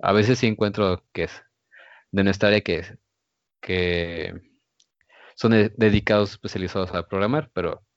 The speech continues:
pues igual ta-, también espero que más adelante se dé ese avance de que a los practicantes se le, se les ponga a hacer lo que,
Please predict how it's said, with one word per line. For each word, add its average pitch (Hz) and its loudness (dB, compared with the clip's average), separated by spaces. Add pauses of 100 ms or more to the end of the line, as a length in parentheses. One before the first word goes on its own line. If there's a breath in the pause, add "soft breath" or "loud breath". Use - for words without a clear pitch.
(1040 soft breath)
pues - -8
igual 120 4
ta-, 127 4
también 113 -2 (600)
espero 113 0
que 92 0 (720)
más 101 -4
adelante 101 2
se 104 -2
dé 92 0
ese 92 -4
avance 92 -4 (360)
de 92 -8
que 87 -10 (640)
a - -6
los 98 -2
practicantes 117 -2
se 95 -6
le, 82 -10 (480)
se - 0
les 98 0
ponga 127 2
a 113 6
hacer 110 -2
lo 117 -6
que, 95 -6